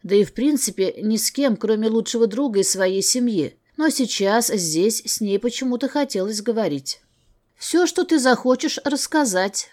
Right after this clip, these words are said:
повинуясь его рукам, Жизель скрестила ноги на его бёдрах в своеобразных объятиях. «Уф, это сложно, даже не знаю, с чего начать». «Сначала». Девушка положила голову на плечо Алекса,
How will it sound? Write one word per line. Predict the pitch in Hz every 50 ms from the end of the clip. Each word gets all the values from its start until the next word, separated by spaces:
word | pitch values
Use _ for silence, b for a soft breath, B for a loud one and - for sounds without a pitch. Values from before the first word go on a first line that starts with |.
| _ _
повинуясь | - 202 196 208 208 202 196 196 185 - -
его | 202 185 190
рукам, | 190 190 180 - 285 302 320 294 - _
Жизель | 254 220 247 262 233 220 269 277 262
скрестила | - - - 214 233 220 - - - 233 226 226
ноги | 226 240 285 320 247 233 254
на | 226 220
его | 220 214 202 220 220 214 -
бёдрах | 185 190 240 294 311 226 196 170 165 - _
в | -
своеобразных | - - 214 240 240 240 226 226 226 233 226 214 214 240 214 247
объятиях. | 254 233 226 190 160 143 135 - - 143 139 - _ _ _ _ _ _ _ _ _ _ _ _ _
«Уф, | - 220 202 165 131 - - - - - _ -
это | 262 349 - 277 -
сложно, | - - 165 180 214 254 226 202 175 139 - 160 - -
даже | - 165 185 190 180 160 185
не | 196 190 180
знаю, | 175 185 185 202 196
с | -
чего | - - 214 220
начать». | 220 226 226 226 - - 147 143 165 - - - - _ b b b b b b b b b b b b
«Сначала». | - - - 320 339 339 - - 247 226 214 214 220 240 247 240 _ _ _ _ _ _ _ _ _ _ _ _ _ -
Девушка | 233 269 339 349 349 311 - - 294
положила | - 269 262 254 247 226 185 254 269 254 240
голову | 196 208 226 226 226 214 214
на | 208 202 -
плечо | 196 190 180 - - 175 165 -
Алекса, | 208 240 277 285 277 - - 269 269 269